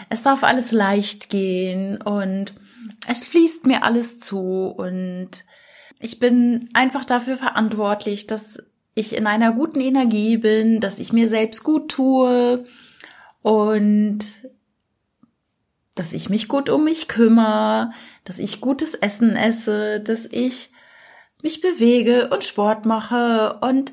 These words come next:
einfach im Flow bin. Also, das ist das, was ich mir zumindest vorgenommen habe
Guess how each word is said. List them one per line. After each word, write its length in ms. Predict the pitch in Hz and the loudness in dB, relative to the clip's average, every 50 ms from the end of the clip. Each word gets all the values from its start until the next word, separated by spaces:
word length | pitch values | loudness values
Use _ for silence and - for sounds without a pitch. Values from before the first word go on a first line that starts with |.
| - _ | -10 _
einfach 320 | - 269 330 339 359 320 311 | -4 -4 -2 -2 -2 -2 0
im 120 | 285 247 | 0 0
Flow 500 | - - - 240 226 196 196 196 185 170 | 0 0 2 4 4 4 4 2 0 -2
bin. 560 | 165 - - - - - - - - - _ _ _ _ _ _ _ _ _ _ _ _ _ _ | -2 -4 -4 -4 -6 -8 -10 -12 -16 -20 _ _ _ _ _ _ _ _ _ _ _ _ _ _
Also, 640 | - 202 214 214 208 190 202 208 202 202 202 202 - - _ _ _ _ _ | -4 -2 0 0 0 0 0 0 0 0 -2 -4 -8 -16 _ _ _ _ _
das 180 | - - 254 294 | -4 -2 -2 -2
ist 140 | 320 311 349 | 0 2 4
das, 220 | 330 320 320 - | 4 4 4 2
was 180 | 269 277 277 - | 0 0 0 -2
ich 320 | - 240 294 262 - - | 0 0 0 0 0 -2
mir 160 | 220 185 170 | -4 -4 -4
zumindest 560 | 165 - 170 165 165 165 165 156 135 - - | -6 -6 -6 -6 -6 -6 -8 -8 -10 -12 -16
vorgenommen 680 | - - 180 165 151 147 156 165 170 156 165 175 175 170 | -10 -6 -4 -2 -2 -2 -4 -6 -6 -6 -8 -8 -8 -10
habe 480 | 160 165 170 175 185 208 254 370 - - | -8 -6 -6 -4 -4 -4 -6 -6 -8 -12